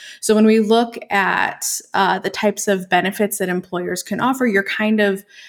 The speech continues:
designing programs that address three core areas of caregiving challenges. The first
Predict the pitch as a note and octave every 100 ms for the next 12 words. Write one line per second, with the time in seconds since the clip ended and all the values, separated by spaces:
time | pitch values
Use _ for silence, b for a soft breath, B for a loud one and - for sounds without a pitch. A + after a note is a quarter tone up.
0 | B G#3 F#3+ F#3+ F3+ G3+ G3+ G3+ G3 F3+
1 | A3+ D4 D4 G#3 F3+ F#3 - F3+ F#3+ -
2 | - - G3 G#3 A3 A3+ A3+ G#3 F#3+ -
3 | F#3 F#3 F#3+ F3+ - F3+ F3+ F3+ F3+ F3
4 | - G3 F3 F3 F3 F3 - F#2+ - -
5 | - - - B B B - A3+ - -
6 | G#3 C4+ D#4 - -